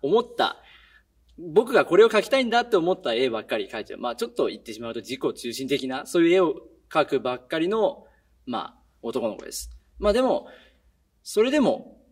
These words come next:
このお芝居の中で、まあ、舞台になっている広島のそのこと、それで、あの、出会ったその白井勝利さんというおじいちゃんの話を聞いて、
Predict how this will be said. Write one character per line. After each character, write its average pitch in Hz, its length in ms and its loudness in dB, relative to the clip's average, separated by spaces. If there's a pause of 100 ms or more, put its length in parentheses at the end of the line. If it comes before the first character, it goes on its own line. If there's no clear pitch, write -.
(120)
こ 175 160 0
の 170 400 -2
お 165 100 -2
芝 175 220 4
居 - 20 4
の 117 60 -2
中 117 240 -2
で、 - 280 -10 (220)
ま 123 120 -8
あ、 110 80 -10 (420)
舞 135 100 -4
台 120 180 -4
に 101 60 -12
な 120 100 -6
っ 135 40 -10
て 127 180 -2
い 98 60 -2
る - 160 -12
広 117 280 -6
島 110 260 -8
の 104 340 -10
そ - 140 -16
の 107 80 -12
こ - 160 -12
と、 104 300 -8 (680)
そ 170 140 0
れ 190 260 6
で、 226 340 4
あ 127 120 -4
の、 123 100 -6
出 143 160 4
会 151 80 4
っ - 80 -20
た 98 240 -4
そ 123 100 -12
の 110 60 -10
白 113 300 -6
井 107 200 -6
勝 123 280 -4
利 127 40 -4
さ 107 160 -10
ん 92 60 -16
と 98 100 -12
い 98 60 -8
う 95 80 -10
お 107 100 -10
じ 131 120 -6
い 127 40 -10
ち 131 60 -6
ゃ 107 60 -6
ん - 20 -14
の 98 80 -14
話 139 300 -6
を 147 60 0
聞 190 160 -6
い 185 60 -8
て、 208 280 4